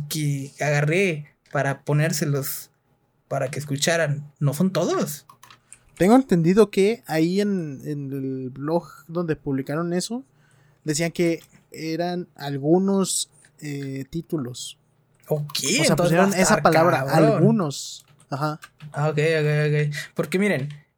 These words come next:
Speaker 1: en sí va a traer, eh, como lo habíamos comentado, juegos clásicos de la Play uno, Play dos y Play tres,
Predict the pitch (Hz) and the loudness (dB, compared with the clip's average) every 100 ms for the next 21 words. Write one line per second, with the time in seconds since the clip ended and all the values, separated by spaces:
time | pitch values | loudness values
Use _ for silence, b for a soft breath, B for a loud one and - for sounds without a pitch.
0 | _ 180 185 185 302 403 - - _ 185 | _ 0 0 2 2 0 -2 -16 _ -2
1 | 269 294 269 220 247 339 - _ _ _ | 0 0 0 2 2 0 -6 _ _ _
2 | - 180 180 156 160 165 160 208 233 202 | -2 2 2 0 0 2 2 2 0 0
3 | 156 151 175 202 240 254 - _ _ _ | 0 0 2 2 2 0 -8 _ _ _
4 | _ _ 185 202 226 226 202 185 190 220 | _ _ -2 2 0 0 0 0 0 -2
5 | 202 320 403 - - _ _ _ _ _ | 0 0 0 -4 -8 _ _ _ _ _
6 | _ 147 147 143 147 180 180 202 208 202 | _ 0 0 0 0 0 2 2 0 0
7 | 160 160 185 180 151 147 147 175 370 - | 0 0 0 -2 0 0 0 0 0 -2